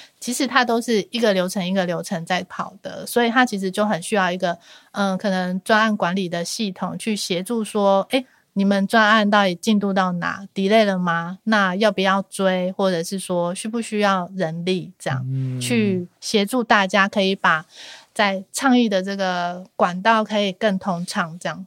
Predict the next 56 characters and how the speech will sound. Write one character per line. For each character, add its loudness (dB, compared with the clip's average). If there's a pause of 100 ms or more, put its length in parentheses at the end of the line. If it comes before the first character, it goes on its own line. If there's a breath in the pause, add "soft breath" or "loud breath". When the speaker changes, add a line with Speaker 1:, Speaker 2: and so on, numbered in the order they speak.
Speaker 2:
了 0
解。 -6 (120)
Speaker 1:
嗯。 2
Speaker 2:
所 8
以 8
其 0
实 -2
如 0
果 6
在 6
意 2
这 4
个 6
议 -2
题 -10
的， -2
然 -8
后 0 (280 loud breath)
不 2
一 6
定 4
是 6 (140)
愤 6
爸 8
愤 2
妈 0
啦， 2
Speaker 1:
<laughs> -10
Speaker 2:
反 4
正 4
就 -2
是 4 (300 loud breath)
你 0
就 2
是 0
觉 6
得， 6
诶， 4 (100)
其 0
实 2
像 2
刚 6
刚 6
有 4
提 -8
到 8
的 -6 (120)
那 -6
个 -8 (280 soft breath)
阿 0
公、 -4
爷 -4
爷， -4
他 -10
看 0
到 4